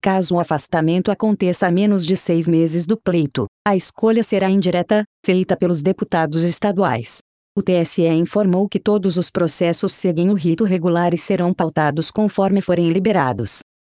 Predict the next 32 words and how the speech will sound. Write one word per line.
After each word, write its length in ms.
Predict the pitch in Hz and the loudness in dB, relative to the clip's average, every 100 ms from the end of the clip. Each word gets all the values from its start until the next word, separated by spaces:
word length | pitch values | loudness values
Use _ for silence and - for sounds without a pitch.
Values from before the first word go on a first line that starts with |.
| - | 0
Interlocutores 840 | 185 196 170 180 185 - 185 185 165 | 2 2 0 0 -2 0 0 2 0
da 100 | 170 | 0
presidente 600 | 208 185 185 165 165 185 | 0 0 0 0 0 0
da 140 | 185 | -2
corte, 400 | - 175 185 202 196 - | 0 0 0 -4 -4 -2
ministra 540 | 190 180 190 202 - 147 | 0 2 2 0 -4 -4
Carmen 500 | - 185 196 175 165 | -2 0 2 2 2
Lúcia, 440 | 165 156 - 185 - - | 2 0 -2 -4 -4 -4
explicam 540 | 190 - 233 254 190 | -4 0 0 0 0
que 140 | - 180 | 0 0
a 40 | |
prioridade 680 | - 202 202 202 165 160 151 | 2 2 2 0 0 0 2
recente 460 | 156 151 160 151 220 | 0 0 0 -2 0
do 120 | 190 | -2
tribunal 460 | 190 175 175 170 175 | -2 0 0 2 0
tem 180 | 185 | 0
sido 300 | 160 - 208 | -2 -2 0
a 80 | 202 | 2
análise 500 | 175 180 185 180 156 | 2 2 2 0 0
de 120 | 147 | -2
questões 500 | 190 156 - 190 196 | -2 -2 0 0 0
relacionadas 840 | - 190 175 - 185 180 196 175 170 | 0 0 0 0 0 0 0 0 0
ao 120 | 165 | 0
pleito 400 | 170 175 190 202 | 0 0 0 0
municipal 580 | 208 214 233 - 180 175 | 2 0 -2 -2 0 0
de 140 | 185 | 0
dois 260 | 175 170 151 | 0 0 2
mil 160 | 202 | 2
e 40 | 180 | 2
vinte 260 | 208 214 | 0 0
e 40 | 226 | -2
quatro, 520 | - 175 175 - | -2 0 0 -2